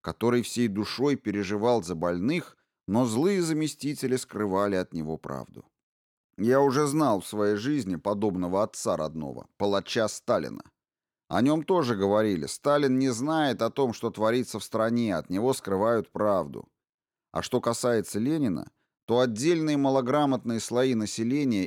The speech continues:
идеализируют его до сих пор. «Вот, если бы Ленин был жив, этого беззакония не было бы», можно услышать от них. Знавал я и помельче отцов родных.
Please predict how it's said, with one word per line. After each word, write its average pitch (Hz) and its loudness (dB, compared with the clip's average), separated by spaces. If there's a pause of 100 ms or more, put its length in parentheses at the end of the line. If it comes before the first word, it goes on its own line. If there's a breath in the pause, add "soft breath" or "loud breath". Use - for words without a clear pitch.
(120)
идеализируют 113 0
его 110 0
до 95 0
сих - -12
пор. 92 -6 (460)
«Вот, 135 0
если 131 -4
бы 131 0
Ленин 139 0
был 131 2
жив, 131 -2 (300)
этого 170 2
беззакония 165 0
не 196 -2
было 156 2
бы», 92 0 (400)
можно 101 2
услышать 107 -2
от 101 -2
них. 78 -8 (420)
Знавал 104 0
я 160 0
и 156 0
помельче 120 2
отцов 104 -2
родных. 87 -2